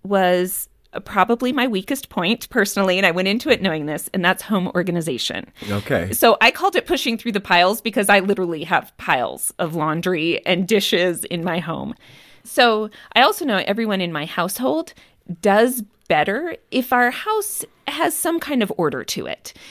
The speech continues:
Speaker 1: I feel better. My husband definitely feels better when he comes home from his day at work. And my kids feel better if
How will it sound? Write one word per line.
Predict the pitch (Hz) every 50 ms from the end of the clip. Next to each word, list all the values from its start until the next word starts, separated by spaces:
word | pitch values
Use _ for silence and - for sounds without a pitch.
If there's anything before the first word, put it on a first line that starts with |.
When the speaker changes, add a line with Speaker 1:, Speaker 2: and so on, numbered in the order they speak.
| - - - _ _
Speaker 1:
I | - 160 180 -
feel | 247 - - 370 370 359
better. | 359 330 339 359 359 359 349
My | 339 - - 160
husband | - - 233 262 - - 233 247 233
definitely | 196 202 - 247 202 - 202
feels | 196 - 196 180 180 185
better | - 165 165 185
when | 185 180 190
he | 190 -
comes | - 208 175 175 -
home | 190 170 165 175
from | - 170 165 135 123 139
his | 160 196 180 -
day | - 147 156
at | 151 -
work. | - 160 156 180 - - - - - - - -
And | 214 226
my | 220
kids | 226 - 370 370 370
feel | - - 214 196
better | 185 170 165 165 170 - - -
if | 233 240 240 - -